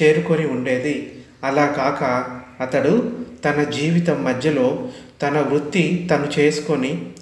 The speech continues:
ఉంటే గనుక రెండో, ఉమ్, కోశాధ-, ఆ, రెండవ కోశ అధ్యక్షుడిగా ఉండేవాడు.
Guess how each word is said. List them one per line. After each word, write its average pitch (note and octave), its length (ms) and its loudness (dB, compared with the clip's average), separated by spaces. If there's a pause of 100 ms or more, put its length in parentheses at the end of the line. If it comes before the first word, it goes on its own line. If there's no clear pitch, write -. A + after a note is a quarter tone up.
(140)
ఉంటే C#3 280 2
గనుక B2 600 0 (380)
రెండో, D#3+ 640 2 (420)
ఉమ్, C3+ 300 -4
కోశాధ-, D#3+ 640 2
ఆ, A#2+ 500 0
రెండవ E3 600 2
కోశ D#3+ 260 2
అధ్యక్షుడిగా E3+ 880 2
ఉండేవాడు. C#3+ 760 0